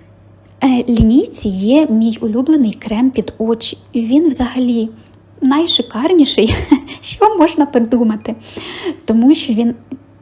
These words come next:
лагідно-лагідно доглядає за ніжною шкірою навколо очей,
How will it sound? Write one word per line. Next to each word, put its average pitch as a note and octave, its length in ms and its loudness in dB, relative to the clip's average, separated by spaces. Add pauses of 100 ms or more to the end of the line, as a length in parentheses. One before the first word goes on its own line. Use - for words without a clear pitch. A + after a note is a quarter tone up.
(140)
лагідно-лагідно A#3+ 1160 -2
доглядає A3+ 640 -2
за G#3 160 -4
ніжною A3+ 480 2
шкірою A3+ 560 -2
навколо G#3+ 480 -8
очей, A3+ 500 -4